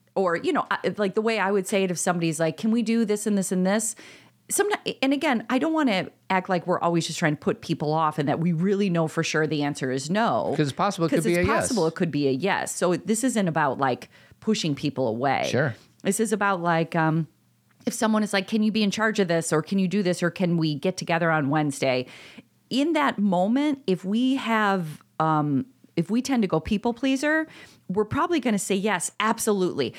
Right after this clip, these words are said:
Speaker 1: Let me figure it out. Call me later." And we'll feel like we're pushing it off, but really what we've done <laughs> is we've
Speaker 2: Put it
Speaker 1: put
Speaker 2: back
Speaker 1: this,
Speaker 2: on them.
Speaker 1: we put it back. Well, this person now thinks we're going.
Speaker 2: Yeah. Oh,
Speaker 1: And so
Speaker 2: I see.
Speaker 1: we have actually hurt them more
Speaker 2: Yeah.
Speaker 1: By saying, "Yes,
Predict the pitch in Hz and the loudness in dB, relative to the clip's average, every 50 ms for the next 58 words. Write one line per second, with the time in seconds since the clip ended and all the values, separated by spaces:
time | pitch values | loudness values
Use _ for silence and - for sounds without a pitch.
0 | - - - - 180 196 220 226 226 233 233 226 247 233 208 220 214 160 135 - | -16 -10 -4 -2 0 0 0 0 0 0 0 0 0 0 0 0 0 -2 -4 -6
1 | - - - 208 202 208 214 190 185 196 196 175 165 156 135 - - 175 180 190 | -6 -4 -2 0 2 2 0 0 2 2 2 2 2 2 0 0 0 0 2 2
2 | 185 180 175 - - - 311 320 403 427 392 277 214 - - 170 170 - 185 175 | 2 0 0 -4 -8 -4 -2 0 0 2 0 0 -2 0 0 -2 0 0 -4 -2
3 | - - 151 160 156 151 135 131 139 - _ 151 - - 185 240 294 311 311 254 | -2 -2 -2 0 0 2 2 0 0 -2 _ -2 -2 0 -2 -2 0 0 0 0
4 | 180 160 147 135 143 156 151 135 - - 143 131 117 110 110 117 147 170 - - | 2 0 0 0 0 -2 -2 -2 -2 0 0 2 2 0 0 -2 -4 -6 -6 -12
5 | _ _ _ _ _ - 190 - - 220 214 - - 190 214 202 202 175 - - | _ _ _ _ _ -8 -8 -2 -2 -4 -2 -2 -2 0 0 0 0 -2 -4 -2
6 | - 143 277 254 180 113 110 - 117 104 101 101 104 104 113 240 240 233 320 320 | 0 0 0 2 0 0 0 2 2 0 2 2 2 2 2 0 0 0 0 0
7 | 311 254 - 233 233 220 220 - - - - - 214 254 240 202 147 147 - - | 0 0 0 -2 -2 -2 -6 -10 -20 -20 -14 -6 -2 0 2 2 2 0 0 -4
8 | _ _ _ _ - 175 160 196 254 277 - - 311 269 262 - 247 202 202 190 | _ _ _ _ -10 -6 -2 -2 -2 -2 -2 0 0 0 2 2 0 0 2 0
9 | 185 180 - 196 185 - - 170 165 - 185 240 262 147 98 - - - 101 95 | 0 0 0 -2 -2 0 -2 -2 0 0 0 2 2 0 0 -2 -4 -2 0 0
10 | 90 80 71 - - - - 113 98 190 190 - 262 190 196 165 170 202 220 240 | 0 0 -2 -8 -10 -2 0 2 2 2 0 2 0 0 0 0 0 0 0 2
11 | 247 226 220 220 202 190 180 175 - - 190 214 220 - 208 185 175 165 - - | 2 0 0 2 2 0 0 -2 -4 -2 -2 -2 -2 0 0 0 0 0 -2 -2
12 | 254 294 392 - - - 170 165 160 151 165 165 247 349 208 123 87 67 101 98 | -2 -2 -2 -2 -2 -2 -2 0 0 0 0 0 2 2 0 0 0 0 0 0
13 | 87 76 - - _ _ _ - - 170 190 196 220 - - 208 185 185 196 208 | 0 -2 -6 -12 _ _ _ -8 -2 0 2 2 2 0 0 0 0 2 2 2
14 | 233 226 208 - - - | 2 0 0 0 -2 -2